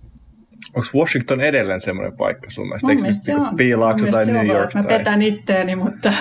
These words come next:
Speaker 2: <laughs> joo. Joo. Kyllähän
Speaker 1: Miten
Speaker 2: Trump
Speaker 1: toi
Speaker 2: pitää huolen, että me näytään aika hyvin.
Speaker 1: Mm. Mitä toi Nordic West Office on tehnyt nyt koronakriisin keskellä? Tehän olette muutaman vuoden vanha lafka ja varmaan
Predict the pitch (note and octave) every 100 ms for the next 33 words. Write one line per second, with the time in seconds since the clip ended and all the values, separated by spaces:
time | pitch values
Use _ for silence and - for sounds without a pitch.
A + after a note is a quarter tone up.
0 | - B3 - - - - C#3+ A2+ C3+ D3
1 | A#2+ A2+ - - - D#4+ F#3 F3+ G3 -
2 | - - - - - - F3+ F3+ A#3 A#3
3 | B3 B3 G#3 A#3+ G#3+ G#3 G#3+ A3+ F#3+ F3+
4 | E3+ E3+ F#3 F3+ F#3 F#3 F3+ E3 D3 D3+
5 | D3+ E3+ F#3+ F3 D#3 - - - - -
6 | - - - - C3 B2+ B2 - _ -
7 | - _ C#3+ G3+ F#3+ D3+ D#3+ D3 C3+ C3
8 | C#3 C3 - A2+ G#2+ - F2+ G2 G2+ G2
9 | G2+ - G#2+ F2+ - - - F2+ - G2
10 | - - - G#2 G2+ A2 A#2+ A2+ F#2 F2
11 | F2 E2+ F2 - F#2+ F#2+ G2 - - -
12 | - - _ _ _ - - - - -
13 | G2 G2